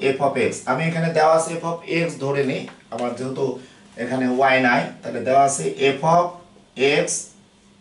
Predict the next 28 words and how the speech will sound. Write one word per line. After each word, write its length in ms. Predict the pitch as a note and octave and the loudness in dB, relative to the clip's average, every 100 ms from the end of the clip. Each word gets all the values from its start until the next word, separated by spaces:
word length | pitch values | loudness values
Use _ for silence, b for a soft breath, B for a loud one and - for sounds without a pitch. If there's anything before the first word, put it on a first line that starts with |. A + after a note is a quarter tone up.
| _ _ D3 | _ _ -8
equals 460 | D#3+ F3+ F3 - | -4 2 2 0
to, 60 | - | -4
দেখো, 440 | - E3 F3+ - - | -4 -4 -8 -8 -2
পরম 300 | F#3 C#3+ C#3+ | 2 2 2
মান 180 | C#3 | 2
of 200 | C#3+ A2+ - - - - | 4 2 0 -10 -20 -8
x। 280 | A#2+ - - - - b b b b - | -4 -4 -6 -12 -14 b b b b -10
এখানে 300 | B2 C#3+ C#3+ | -4 -2 -2
লিখবো 380 | D3+ D#3 E3+ D#3 | -4 -2 -4 2
যখন 640 | C#3 C#3 D3 D3 - G3 - - _ _ _ _ _ _ _ _ _ _ _ _ _ _ - - | 2 2 2 2 2 0 -8 -20 _ _ _ _ _ _ _ _ _ _ _ _ _ _ -20 -10
কি 140 | D#3+ | -6
বলো 260 | D3 D3 D3 | -2 -2 0
তো, 280 | G3 G#3 B B B B | -2 -4 B B B B
আমরা 240 | A#2+ C3+ | -4 -2
বলবো 240 | C#3+ E3 D#3 | -2 -2 2
মাইনাস 500 | C3+ C#3 D#3 D#3 - | 2 2 2 0 2
ফোর 320 | E3 G3 G3 A2 | 2 2 -2 -6
less 340 | A#2+ C3+ D3 - D3+ | 0 4 4 2 -6
equal 320 | C#3+ D3 D#3 - - | 0 2 2 -2 -4
x 240 | C3 D3+ - - B2 | 0 0 -2 -6 -4
less 180 | C3 B2+ | -2 -4
equal, 260 | C#3 D3+ D#3 | -4 -2 0
দেখো, 380 | D3 F#3 G3 - | 0 -2 -6 -6
ফোর। 200 | A2+ G2 - B B B B | -2 -2 -4 B B B B
এখন 480 | D#3 F#3 F3+ D#3 - B B | 0 2 2 0 -4 B B
আমি 180 | C3+ D#3 | -8 -4
তোমাদের 480 | E3+ D#3+ E3 D#3+ - | -2 -2 -2 -2 -6
এই 340 | D3+ F3+ G3 | 0 2 2